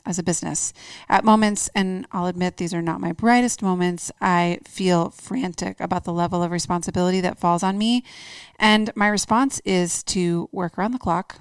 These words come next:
never shutting down my computer, and or on the opposite end of the spectrum, sometimes I will watch Netflix nonstop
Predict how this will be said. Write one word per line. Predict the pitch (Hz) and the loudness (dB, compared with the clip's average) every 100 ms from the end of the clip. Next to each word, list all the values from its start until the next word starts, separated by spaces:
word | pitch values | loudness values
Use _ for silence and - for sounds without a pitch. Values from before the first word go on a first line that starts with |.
| - | -14
never | 151 190 190 | -6 -2 -2
shutting | 185 208 226 | 0 0 0
down | 208 190 | -2 -2
my | 190 | -4
computer, | 196 - 175 175 180 - - - - _ _ _ _ | -6 -4 -2 0 -2 -6 -20 -20 -20 _ _ _ _
and | - 262 277 262 | 2 4 4 4
or | 208 208 208 | 4 4 4
on | 202 | 2
the | 202 | 0
opposite | 190 202 208 | 0 0 -2
end | - 185 | -4 -4
of | 180 | -6
the | |
spectrum, | - 185 - 180 | -4 -4 -4 -6
sometimes | 170 175 180 - 170 180 185 - | -4 -4 -4 -4 -2 -2 -6 -2
I | 185 175 | 0 2
will | 170 170 170 170 170 - _ | 2 0 2 0 -2 -6 _
watch | - 175 - | -8 -6 -2
Netflix | 240 - 220 | -2 -2 -6
nonstop | - 202 202 - 190 185 | -4 -6 -4 -2 2 2